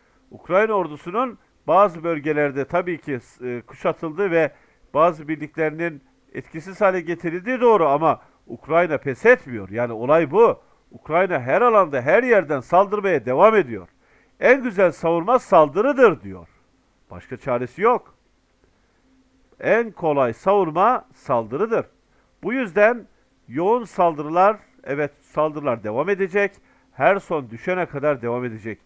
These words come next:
Düşünün, Herson alındıktan sonra Kırım'daki paniği düşünün bir hele. O yüzden Rusya direnecek burada. O yüzden Rusya çıldırıyor.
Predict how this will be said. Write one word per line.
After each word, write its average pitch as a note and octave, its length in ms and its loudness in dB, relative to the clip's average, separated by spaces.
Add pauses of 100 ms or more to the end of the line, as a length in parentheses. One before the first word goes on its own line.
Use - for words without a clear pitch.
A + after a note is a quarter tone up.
(340)
Düşünün, F#3+ 420 -4 (220)
Herson G3+ 460 0
alındıktan D3+ 560 -4
sonra A2+ 520 -8 (240)
Kırım'daki G3 580 -2
paniği D#3+ 420 -4
düşünün A#2+ 400 -12
bir G#2 100 -14
hele. G2 280 -10 (760)
O F#3 160 0
yüzden F#3 380 -2
Rusya A2 340 -10
direnecek G2+ 540 -12
burada. G2 320 -12 (220)
O F#3+ 160 0
yüzden C4 380 2
Rusya F#3+ 280 -6
çıldırıyor. A2+ 580 -8